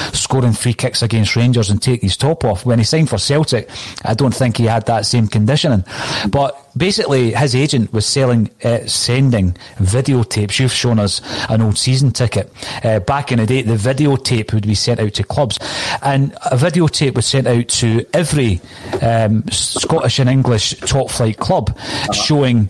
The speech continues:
Speaker 1: the showreel of Pierre Van Hooijdonk. Uh, and the reason I know that is I remember Kevin Keegan talking about it when he was a manager in Newcastle, and he'd been given this tape of Van Hooijdonk. You know, "Do you fancy this player?" So Celtic obviously took a punt on him.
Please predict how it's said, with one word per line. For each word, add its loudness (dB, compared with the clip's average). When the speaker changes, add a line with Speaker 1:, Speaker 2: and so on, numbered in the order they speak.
Speaker 1:
the 0
showreel 0
of 0
Pierre 2
Van 0
Hooijdonk. 0
Uh, 2
and 2
the 2
reason 2
I 2
know 2
that 2
is 2
I 2
remember 2
Kevin 0
Keegan 2
talking 0
about 0
it -6
when 0
he 2
was 0
a 2
manager 0
in 2
Newcastle, 0
and 2
he'd 0
been 2
given 2
this 0
tape -2
of 0
Van 0
Hooijdonk. 0
You 2
know, 2
"Do 0
you 2
fancy 0
this 0
player?" 0
So 0
Celtic -2
obviously 0
took -4
a -2
punt 0
on 2
him. 0